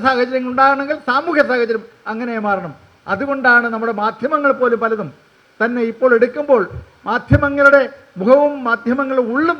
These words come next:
തന്നെ പരിശോധിക്കുമ്പോൾ അവർ ഉപയോഗിക്കുന്ന ഭാഷയും അവർ ഉപയോഗിക്കുന്ന എല്ലാ രീതിയും തന്നെ ആക്രോശത്തിൻ്റെയും വിദ്വേഷത്തിൻ്റെയും പകയുടെയും ചതിയുടെയും വഞ്ചനയുടെയും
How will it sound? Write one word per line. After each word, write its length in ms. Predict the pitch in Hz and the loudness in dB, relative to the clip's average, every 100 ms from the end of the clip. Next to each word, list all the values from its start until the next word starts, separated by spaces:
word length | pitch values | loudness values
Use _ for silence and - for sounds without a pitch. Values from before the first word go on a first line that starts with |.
| 285 | 0
തന്നെ 160 | 262 240 | 0 0
പരിശോധിക്കുമ്പോൾ 720 | 220 196 226 220 233 202 185 - _ _ 165 | -2 -2 -2 -2 -6 -4 -6 -8 _ _ -4
അവർ 100 | 220 202 | -2 0
ഉപയോഗിക്കുന്ന 420 | 247 247 240 226 170 | 0 0 -2 -4 -4
ഭാഷയും 580 | 208 233 254 - 254 247 214 _ _ - 226 | -2 -2 -2 -4 -6 -6 -10 _ _ -8 0
അവർ 120 | 285 | 0
ഉപയോഗിക്കുന്ന 560 | 262 285 285 285 294 302 294 285 - _ 190 | 2 0 -2 -4 -4 -2 -4 -6 -16 _ -6
എല്ലാ 240 | 277 320 320 277 | -2 2 4 4
രീതിയും 400 | 285 349 349 320 254 | 4 4 2 0 -2
തന്നെ 240 | 240 220 160 - _ - 190 | -4 -4 -8 -12 _ -2 2
ആക്രോശത്തിൻ്റെയും 800 | 247 - 277 247 247 233 220 220 202 | 2 0 -2 -2 -6 -6 -6 -6 -6
വിദ്വേഷത്തിൻ്റെയും 720 | 185 254 254 233 233 226 226 214 | -2 -2 0 -4 -4 -2 0 -2
പകയുടെയും 500 | 208 285 262 262 233 - _ - | -4 0 2 2 0 -12 _ 0
ചതിയുടെയും 560 | 240 285 302 285 262 254 | 2 2 2 2 2 0
വഞ്ചനയുടെയും 640 | 247 277 320 320 311 302 | 0 0 -2 0 2 2